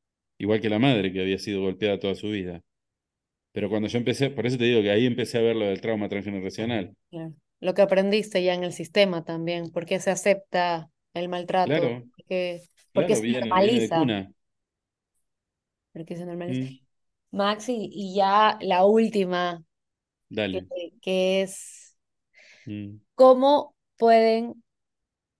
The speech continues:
Speaker 2: cómo hace este hijo que tiene estos papás narcisistas? Y te estoy hablando, tal vez un adulto o una persona con una capacidad de conciencia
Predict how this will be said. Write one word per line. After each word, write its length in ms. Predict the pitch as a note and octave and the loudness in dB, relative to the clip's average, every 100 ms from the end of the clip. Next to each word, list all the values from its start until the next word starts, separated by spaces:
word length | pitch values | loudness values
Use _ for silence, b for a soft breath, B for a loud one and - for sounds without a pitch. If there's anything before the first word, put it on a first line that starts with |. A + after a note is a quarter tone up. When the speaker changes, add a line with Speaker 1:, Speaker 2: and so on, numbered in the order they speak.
| _ _ _ _ | _ _ _ _
Speaker 2:
cómo 220 | B3+ C4+ | 0 2
hace 200 | C#4 C#4+ | 2 2
este 260 | C#4 - G#3 | 0 2 2
hijo 520 | A#3+ A#3 - D3+ D#3+ _ _ _ _ _ - | 2 -2 -10 -14 -14 _ _ _ _ _ -8
que 140 | F#3+ | -6
tiene 260 | F#3+ F3+ E3+ | -2 -4 -4
estos 240 | - F#3+ | -10 -12
papás 320 | F#3 F3+ F3+ | -10 -8 -8
narcisistas? 520 | F3+ E3+ F#3+ E3+ E3+ G3 | -8 -8 -8 -6 -6 -2
Y 60 | |
te 100 | G3+ | -2
estoy 180 | G3+ B3 | 2 6
hablando, 400 | C4+ C4+ C#4+ - | 8 8 6 4
tal 140 | G3 G#3+ | 2 0
vez 80 | A#3+ | 0
un 160 | B3+ | -2
adulto 600 | G#3 G#3+ A#3+ A#3+ B3+ B3+ _ _ _ _ _ _ _ _ | 0 0 2 4 4 2 _ _ _ _ _ _ _ _
o 140 | G3+ | 4
una 240 | G#3 A#3+ A#3+ | 4 0 -2
persona 380 | G3+ G#3+ A3+ A3+ | -2 -4 -6 0
con 200 | G3+ G3 | 0 0
una 400 | G3 G3+ G#3 G#3 | -2 -2 -4 -2
capacidad 800 | G#3 G3 F#3+ F#3+ F#3 F#3 F#3+ G3 - _ _ | -2 -2 -6 -2 0 2 0 -2 -10 _ _
de 840 | F#3 F3 F#3+ F#3 F#3 F#3 F#3 F3+ _ _ _ _ _ - | -10 -4 -2 0 0 0 -2 -4 _ _ _ _ _ -8
conciencia 1000 | F#3+ F#3 B3 A3+ G3+ G3+ F#3 F#3 F#3 | -6 0 2 2 0 0 0 2 -2